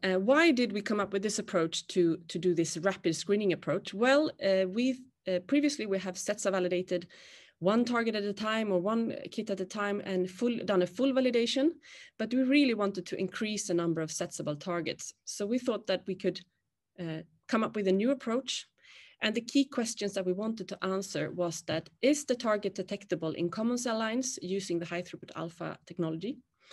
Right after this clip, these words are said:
And does the target have an optimal melting profile? So is it suitable for target engagement setsa studies?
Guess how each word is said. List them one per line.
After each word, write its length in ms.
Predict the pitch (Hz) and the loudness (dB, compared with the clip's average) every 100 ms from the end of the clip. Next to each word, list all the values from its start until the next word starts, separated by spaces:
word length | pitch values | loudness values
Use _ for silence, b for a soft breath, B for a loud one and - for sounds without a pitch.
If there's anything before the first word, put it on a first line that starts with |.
| B B B B | B B B B
And 120 | 202 | 0
does 140 | 226 233 | 2 0
the 80 | |
target 420 | 220 233 262 233 - | -4 2 2 2 0
have 120 | 185 | -2
an 100 | 185 - | -2 -2
optimal 400 | 214 - 170 165 | -6 -2 2 4
melting 400 | 180 254 254 175 | 4 4 2 -2
profile? 520 | 170 139 - 139 139 | -2 -6 -4 -6 -6
So 160 | - - | -8 -4
is 220 | 185 185 | -4 -6
it 100 | - | -10
suitable 480 | - 214 208 - 160 | -8 -2 -2 -2 -6
for 320 | - 165 147 | -4 -6 -6
target 220 | - 165 | -6 -6
engagement 380 | 160 160 160 147 | -4 -4 -4 -8
setsa 300 | 147 123 - | -8 -12 -14
studies? 440 | - 156 - - | -12 -10 -10 -14